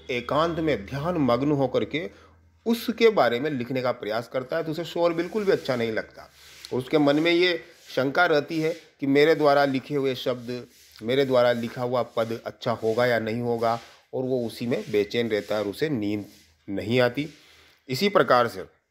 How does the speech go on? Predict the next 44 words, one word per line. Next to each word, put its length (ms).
जो 180
चोर 220
होता 260
है 220
उसका 260
तो 420
कार्य 280
ही 140
रात 280
में 100
होता 180
है 60
तो 120
नींद 240
आने 200
का 100
तो 340
कारण 360
ही 160
समझ 280
में 140
नहीं 220
आता, 200
तो 60
नींद 240
तो 60
उसे 140
आएगी 320
नहीं। 260
और 400
जब 120
वो 80
अपने 240
कार्य 320
पे 100
निकलता 420
है 60
तो 100
उसके 200
मन 140
में 220
भय 240
रहता 300
है, 220